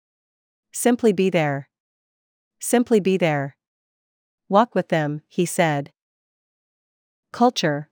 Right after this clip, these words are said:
language, spirituality can all guide loved ones to wellness," he said, "but if supports and resources are offered conditionally, for example, only if people attend abstinence models of treatment,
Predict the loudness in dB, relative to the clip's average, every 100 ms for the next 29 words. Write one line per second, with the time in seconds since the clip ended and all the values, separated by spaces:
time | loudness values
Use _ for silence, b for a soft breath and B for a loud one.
0 | -2 0 2 0 -4 -6 -10 -12 -2 2
1 | 2 2 2 4 4 0 -2 -4 0 0
2 | 2 2 2 2 0 0 -2 -2 -2 -4
3 | -4 0 0 -2 -4 -8 -14 _ -4 -2
4 | 0 0 -2 -6 _ 0 0 0 -4 -2
5 | 0 0 0 -2 -2 -2 -2 -4 -2 -4
6 | -4 -2 0 0 0 -2 -2 -2 -2 -2
7 | -2 -4 -4 -8 -14 _ 0 0 0 0
8 | 0 2 -2 0 0 2 2 0 -2 -2
9 | 0 -2 -2 -2 -2 0 -2 -2 -4 -6
10 | -4 -2 -2 -2 -4 -6 -4 -4 -4 -6
11 | -8